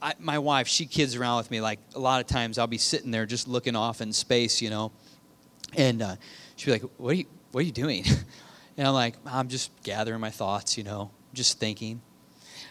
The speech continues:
And, uh, really, there's moments and there's times where I just like to sit back, and I just like to think about where all of these wonderful qualities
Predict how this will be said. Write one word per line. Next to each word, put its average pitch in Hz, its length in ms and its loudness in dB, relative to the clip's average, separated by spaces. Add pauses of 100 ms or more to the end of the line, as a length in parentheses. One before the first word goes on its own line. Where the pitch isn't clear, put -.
(100)
And, 123 360 2
uh, 104 300 -2 (2000)
really, 151 540 4 (680)
there's 165 200 0
moments 156 460 0
and 156 100 -4
there's 143 160 -2
times 135 580 -4 (320)
where - 140 0
I 165 120 0
just 208 180 -2
like 170 160 0
to - 80 -2
sit - 400 0
back, 160 500 -2 (560)
and 147 100 2
I 175 120 4
just 208 180 0
like 160 140 0
to 143 100 0
think 185 420 0
about 104 460 -2 (600)
where 156 360 6 (800)
all 175 220 4
of 180 80 0
these 143 200 0
wonderful 160 540 -2
qualities 127 960 0